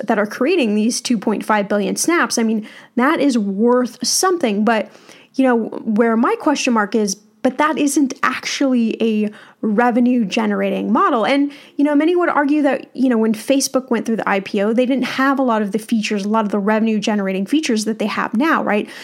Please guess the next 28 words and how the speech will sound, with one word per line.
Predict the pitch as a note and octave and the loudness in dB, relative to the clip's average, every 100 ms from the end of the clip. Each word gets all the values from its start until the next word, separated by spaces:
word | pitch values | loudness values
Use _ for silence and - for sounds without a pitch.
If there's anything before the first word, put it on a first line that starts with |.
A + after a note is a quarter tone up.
| - - | -14 -2
That | B3 A#3+ | -2 0
took | - C4 C4 | -2 -2 0
some | - C4 | 0 0
time | A#3+ - A3+ A3 G#3+ | 0 0 0 0 -2
for | A3+ G#3+ | -2 -2
them | G3+ G3 G#3 | 0 0 -2
to | - G#3 A3 G3+ G3+ - - _ G3+ | -2 -4 -4 -6 -8 -18 -20 _ 0
develop | C4 A3 F4 C#4+ - | 2 4 2 2 0
that. | - - G#3 | 0 0 -2
So, | - B3+ A#3+ A#3 - - _ _ _ _ - _ | 2 2 2 -2 -10 -20 _ _ _ _ -20 _
you | C4 C#4+ | 0 4
know, | C4 | 4
we'll | B3 C#4+ | 4 2
see. | F#4 - C4 G#3 D4 D#4+ | 2 0 0 2 -2 0
Um, | A#3 A#3 A3+ B3 | 0 2 0 0
Snap | - C#4 C#4 D#4 - - A3 | 0 2 2 0 -6 -10 -6
did | G#3+ D#4 F4+ - | 0 2 2 0
report | C#4+ - C4 B3 A3 | 0 2 0 0 0
growing | G#3+ A#3+ B3+ | 0 2 2
revenues, | A#3+ G#3+ A3+ A3+ G3+ - - - | 2 2 2 0 -2 -8 -20 -4
but | C4+ C4+ | -4 -2
also | C#4 E4+ G4 F#4 | -2 0 0 0
increasing | - C4 - C#4 - B3 | 0 0 2 0 2 0
losses. | A3 A#3 C#4+ - G#3+ | 0 0 -2 -2 -2
So | - C#4 C4 - - - | 0 2 0 -4 -20 -10
Snap | - C#4+ D#4 F4 | -2 0 0 -2
recorded | G4 - C#4 C4 B3+ - | -6 0 0 2 0 -4
four | - - C4+ D4+ F4+ - | -16 -4 0 0 0 -6